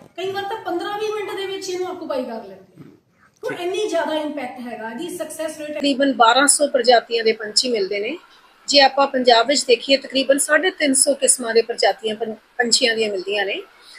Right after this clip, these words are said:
Speaker 1: ਪਰ ਜੇ ਆਪਾਂ ਇਹ ਪ੍ਰਜਾਤੀਆਂ ਦੀ ਸੰਖਿਆ ਦੇਖਦੇ ਹਾਂ, ਤਾਂ ਆਪਾਂ ਨੂੰ ਲੱਗਦਾ ਕਿ ਬਹੁਤ ਵੱਡੇ, ਜ਼ਿਆਦਾ number of, ਅਹ, ਸਪੀਸੀਜ਼ ਨੇ,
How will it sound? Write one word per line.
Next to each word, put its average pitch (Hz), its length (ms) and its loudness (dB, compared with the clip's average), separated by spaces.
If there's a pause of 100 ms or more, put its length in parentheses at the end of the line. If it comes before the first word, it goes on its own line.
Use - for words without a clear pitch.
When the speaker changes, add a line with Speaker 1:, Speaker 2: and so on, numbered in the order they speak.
(140)
Speaker 1:
ਪਰ 339 120 8
ਜੇ 294 220 4
ਆਪਾਂ 320 360 8 (140)
ਇਹ 302 220 4
ਪ੍ਰਜਾਤੀਆਂ 277 640 4
ਦੀ 302 100 2
ਸੰਖਿਆ 285 420 4
ਦੇਖਦੇ 226 440 2
ਹਾਂ, 165 100 -6 (400)
ਤਾਂ 294 80 8
ਆਪਾਂ 320 180 8
ਨੂੰ 330 100 6
ਲੱਗਦਾ 302 320 8
ਕਿ 339 220 4
ਬਹੁਤ 302 400 4
ਵੱਡੇ, 254 320 8
ਜ਼ਿਆਦਾ 285 300 8
number 226 440 6
of, 220 260 2
ਅਹ, 208 320 2
ਸਪੀਸੀਜ਼ 214 540 2
ਨੇ, 180 180 -4